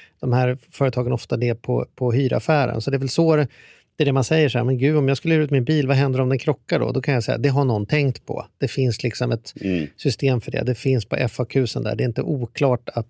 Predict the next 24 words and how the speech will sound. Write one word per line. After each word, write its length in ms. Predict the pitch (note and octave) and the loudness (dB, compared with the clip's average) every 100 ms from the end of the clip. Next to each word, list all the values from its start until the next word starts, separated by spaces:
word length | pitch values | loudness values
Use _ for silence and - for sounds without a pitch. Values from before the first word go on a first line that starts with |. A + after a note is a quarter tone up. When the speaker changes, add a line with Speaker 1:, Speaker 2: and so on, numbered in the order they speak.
| _ | _
Speaker 1:
det 60 | B2 | -2
händer 340 | A#2+ C3 A#2+ | 0 0 -2
grejer 300 | A2 G#2+ G#2+ | -2 -4 -4
när 160 | A2 A2 | -4 -4
en 100 | A2 | -4
skruvdragare 800 | - A#2 A2 C3 A#2 A2 G#2+ G#2 - - - - | -2 -2 2 2 2 0 -2 -6 -10 -20 -20 -20
ska 220 | - A2 | -6 -4
skruva 300 | - B2 A#2 | 0 0 2
en 100 | A2+ | 2
brygga 380 | B2 A2+ C#3 A#2+ | 0 0 0 2
hemma 200 | A2+ G#2+ | 2 0
hos 120 | - | -2
någon 100 | A2+ | 0
annan 260 | A2+ B2+ | 0 0
och 100 | A#2 | -2
kan 100 | B2+ | -4
trilla 260 | A2 A2 A2+ | -2 -2 0
i 20 | |
vatten. 400 | B2 C3 - A2+ | 0 -2 -6 -10
Så 80 | B2+ | -2
det, 180 | B2+ C3+ | -2 0
det 180 | C3 B2 | 0 0
är 40 | |
oftast, 400 | A2+ - A#2 | -2 -2 -4